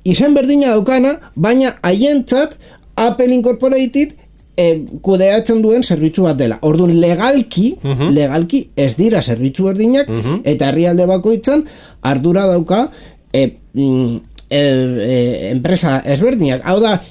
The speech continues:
Speaker 1: Ikean be-, bezala, adibidez, zu Ikeako produktu bat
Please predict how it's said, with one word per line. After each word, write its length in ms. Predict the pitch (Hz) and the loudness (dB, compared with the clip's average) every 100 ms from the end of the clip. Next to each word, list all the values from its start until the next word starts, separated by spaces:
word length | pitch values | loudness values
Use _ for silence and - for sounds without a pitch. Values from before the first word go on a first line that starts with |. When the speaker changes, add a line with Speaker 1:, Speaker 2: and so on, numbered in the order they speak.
| - | -2
Speaker 1:
Ikean 680 | 151 160 208 214 214 196 165 | -2 2 0 2 0 0 0
be-, 240 | 156 151 | 0 0
bezala, 560 | 101 156 - 110 104 - | -2 -2 0 -2 -4 -6
adibidez, 600 | 120 147 170 156 117 113 | -2 0 2 2 0 -4
zu 320 | - 185 196 185 | -2 -2 -2 -2
Ikeako 400 | 143 190 175 175 | -2 0 0 0
produktu 400 | 165 175 170 175 | 0 0 0 0
bat 140 | 165 | 0